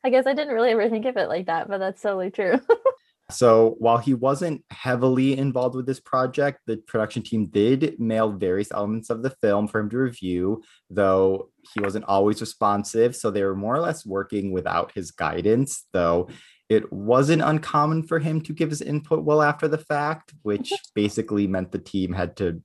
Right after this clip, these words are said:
Speaker 2: redo everything they worked on, which definitely does not sound like the ideal situation, especially for an animated film, which are notoriously hard to make and very expensive. There was one instance of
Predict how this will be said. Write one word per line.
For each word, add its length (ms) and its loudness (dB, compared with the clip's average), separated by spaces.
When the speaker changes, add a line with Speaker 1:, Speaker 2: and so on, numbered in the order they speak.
Speaker 2:
redo 760 -4
everything 440 0
they 120 -4
worked 320 -4
on, 460 -2
which 240 -4
definitely 360 2
does 160 2
not 240 -2
sound 440 0
like 220 -4
the 120 -2
ideal 720 0
situation, 500 0
especially 560 -4
for 140 2
an 80 0
animated 440 -2
film, 460 -2
which 220 -4
are 320 -2
notoriously 640 -4
hard 320 2
to 80 0
make 600 -4
and 160 -2
very 200 2
expensive. 800 -2
There 100 6
was 140 6
one 240 6
instance 520 0
of 400 0